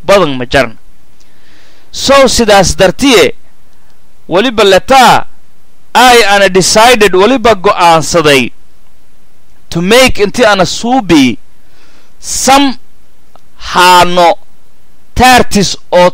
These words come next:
toorte eh, toortooyin, jamac maka bada-, maka fayla af Soomaali, Mike. Toorta le iska dheh.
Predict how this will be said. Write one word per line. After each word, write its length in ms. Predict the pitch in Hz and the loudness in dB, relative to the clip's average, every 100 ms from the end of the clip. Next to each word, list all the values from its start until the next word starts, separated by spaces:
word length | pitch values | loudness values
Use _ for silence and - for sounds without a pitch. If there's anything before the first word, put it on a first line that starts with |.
| - | -2
toorte 640 | - 185 180 - - - - | 0 4 4 0 -4 -2 0
eh, 220 | 139 110 - | 0 -4 -2
toortooyin, 920 | 180 185 180 - 190 185 196 269 277 - - - - - - - - | 2 2 2 0 4 4 6 2 0 -4 -10 -12 -12 -12 -12 -10 0
jamac 320 | 208 196 131 | 2 2 0
maka 240 | 139 - | -2 -4
bada-, 280 | 143 156 147 - | -2 0 0 -2
maka 240 | 143 127 | -6 -4
fayla 360 | - 180 151 - | 2 4 4 0
af 80 | - | -4
Soomaali, 460 | - 135 147 147 131 | -4 -2 0 0 0
Mike. 380 | 127 123 - - - - - - - - - - - - - | -2 -4 -6 -8 -12 -12 -12 -12 -12 -12 -12 -12 -12 -12 -6
Toorta 500 | 147 143 147 - 165 | -2 0 -2 0 0
le 160 | 131 101 | 0 -2
iska 260 | - - | -6 -8
dheh. 200 | 127 127 | -4 -4